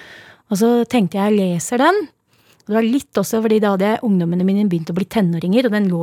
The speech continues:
jo ute på nettet i flere år, og var lest av masse ungdommer her i Norge før den kom ut i papir. Men jeg hadde sånn prinsipp om at jeg skulle lese alt som de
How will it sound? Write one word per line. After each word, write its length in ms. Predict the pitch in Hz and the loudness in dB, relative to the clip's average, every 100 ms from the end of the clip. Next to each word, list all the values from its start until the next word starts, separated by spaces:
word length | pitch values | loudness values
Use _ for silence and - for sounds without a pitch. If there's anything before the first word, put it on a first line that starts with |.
| 196 | 0
jo 80 | 208 | -2
ute 160 | - | -4
på 80 | 190 | -4
nettet 300 | 180 - 196 | -4 -6 -8
i 20 | 180 | -6
flere 280 | 175 170 | -6 -4
år, 240 | 196 240 190 | -2 -2 -2
og 140 | 202 | -2
var 100 | 190 | -2
lest 320 | 175 175 185 208 | -2 -4 -4 -2
av 80 | 196 | -2
masse 280 | - - | -2 -4
ungdommer 320 | 180 165 170 175 | -4 -2 -2 -2
her 160 | 165 | -2
i 80 | 180 | -2
Norge 240 | 170 175 | -2 -4
før 160 | - 170 | -6 -6
den 80 | 175 | -4
kom 160 | 180 | -4
ut 160 | 160 - | -6 -6
i 40 | 185 | -8
papir. 240 | 233 277 _ - - - - - _ _ | -4 -4 _ -20 -20 -20 -20 -20 _ _
Men 160 | 208 202 | -4 -2
jeg 160 | 202 190 | -2 -2
hadde 260 | 185 180 175 | -4 -4 -4
sånn 160 | 185 - | -6 -6
prinsipp 480 | 190 - 190 - | -6 -6 -10 -6
om 120 | 185 180 | -4 -4
at 80 | |
jeg 160 | 202 180 | -6 -8
skulle 240 | - 214 | -4 -2
lese 320 | 185 151 - 185 | -2 -4 -2 -2
alt 240 | 175 - | -2 -4
som 80 | 208 | -2
de 160 | 185 | 0